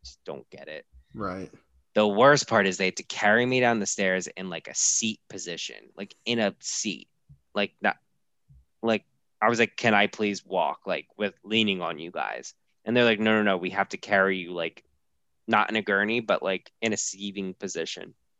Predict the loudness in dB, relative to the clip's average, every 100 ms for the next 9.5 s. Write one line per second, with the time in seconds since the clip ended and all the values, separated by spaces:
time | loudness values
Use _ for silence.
0 | _ _ _ _ _ _ -20 -20 _ _
1 | -4 2 6 6 6 4 6 8 8 8
2 | 8 6 6 2 6 8 10 10 6 0
3 | _ _ _ 4 6 6 6 4 0 2
4 | 2 2 -4 -16 0 2 2 6 8 10
5 | 8 4 4 6 6 4 0 2 2 2
6 | 4 6 8 6 4 6 6 4 2 2
7 | 0 -2 4 4 4 -2 -6 -6 -8 _
8 | _ 2 2 2 0 0 2 2 0 -2
9 | -4 -6 -8 -10